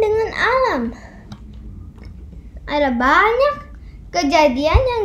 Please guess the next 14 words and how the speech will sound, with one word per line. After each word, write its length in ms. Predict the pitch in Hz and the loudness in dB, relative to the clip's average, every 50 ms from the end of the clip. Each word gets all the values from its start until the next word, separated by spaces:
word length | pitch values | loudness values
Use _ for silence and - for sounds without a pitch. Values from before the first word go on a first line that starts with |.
| 359 311 | 0 -2
disebabkan 720 | 349 339 - 320 - 277 294 302 320 311 - 381 403 415 | -2 -2 0 2 4 6 6 4 4 2 2 4 6 6
oleh 360 | 403 403 339 370 370 339 - - | 6 6 4 4 4 2 0 2
alam. 560 | - 359 392 370 294 254 220 214 214 220 - - - - - - - - - - - - - - - - - - - - - - - - - - - - - - - - - - - - - - - - - | 4 6 6 6 4 2 -2 -2 -6 -8 -12 -14 -16 -18 -18 -20 -18 -18 -18 -18 -16 -16 -14 -12 -10 -8 -8 -6 -6 -6 -6 -8 -8 -8 -8 -8 -10 -12 -12 -12 -12 -12 -12 -10 -10 -10 -10 -10 -10 -6 -2
Pada 320 | 339 330 311 320 320 320 330 | 0 2 2 2 0 0 -2
kesempatan 880 | 339 330 330 - 349 330 330 330 - 320 330 330 - 330 320 320 320 | -4 -6 -4 -2 0 0 0 2 2 0 0 0 -2 -4 -6 -6 -4
ini, 480 | - 415 494 466 370 339 349 403 403 - - - - - - - - - - - - | -4 -2 0 2 2 2 2 0 -2 -4 -10 -12 -12 -10 -10 -10 -10 -12 -14 -12 -6
saya 240 | - 370 339 330 339 | -2 0 0 0 0
hanya 480 | 320 - - 403 480 523 554 605 622 466 359 370 381 | -2 -2 -2 -2 0 2 2 2 2 2 0 -2 -2
akan 180 | 381 381 392 392 381 381 | 0 2 2 4 4 4
menceritakan 960 | 370 370 359 349 349 339 339 339 - 349 339 339 339 330 339 349 302 - - - - - - - - - - - 294 | 4 4 2 0 0 0 -2 -4 -4 -6 -6 -4 -2 -2 -2 -2 -2 -4 -8 -14 -14 -14 -12 -12 -12 -14 -8 -2 2
lima 640 | 302 349 440 494 539 554 539 466 381 339 320 - 320 | 4 6 6 8 6 6 4 4 2 2 0 -2 -2
kejadian 880 | 302 254 277 294 285 277 247 - 269 277 254 220 214 240 302 339 349 - - - - - - - - - - - | 2 4 4 4 4 2 0 -2 -2 -2 -2 -2 -2 -2 -2 -2 -4 -4 -4 -4 -2 -2 -2 -4 -4 -6 -6 -4
yang 240 | - - 320 320 311 | -2 0 0 2 2
berkaitan 880 | 294 302 294 - - - 285 277 285 294 - 294 294 302 302 302 302 | 2 2 2 0 -2 -2 0 0 0 -2 -2 -2 -2 -2 -2 -4 -4